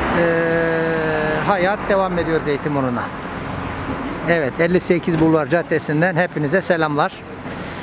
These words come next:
Hemen biraz aşağısında Irmak Döviz var.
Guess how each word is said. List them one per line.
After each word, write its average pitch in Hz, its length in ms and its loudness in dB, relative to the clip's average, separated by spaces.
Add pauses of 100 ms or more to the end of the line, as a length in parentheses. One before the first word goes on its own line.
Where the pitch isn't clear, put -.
(160)
Hemen 180 360 4
biraz 180 260 4
aşağısında 165 880 0
Irmak 170 560 2 (100)
Döviz 143 360 0
var. 180 440 0